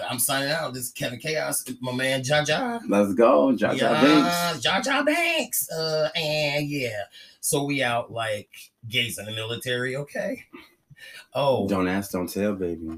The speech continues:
Speaker 1: I think we should close our album like album. I think we should close our segment like this every week. Say it and repeat after me. Our pride will grow.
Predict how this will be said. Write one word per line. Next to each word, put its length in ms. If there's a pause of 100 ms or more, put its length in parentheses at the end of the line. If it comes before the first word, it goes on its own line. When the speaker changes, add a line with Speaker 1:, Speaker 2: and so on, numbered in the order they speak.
Speaker 1:
I 100
think 240
we 80
should 200
close 320
our 280
album 380
like 220 (180)
album. 340 (300)
I 60
think 140
we 40
should 120
close 180
our 80
segment 500
like 180
this 280
every 200
week. 220 (1500)
Say 300
it 180
and 100
repeat 280
after 240
me. 280 (1300)
Our 180
pride 340
will 140
grow. 540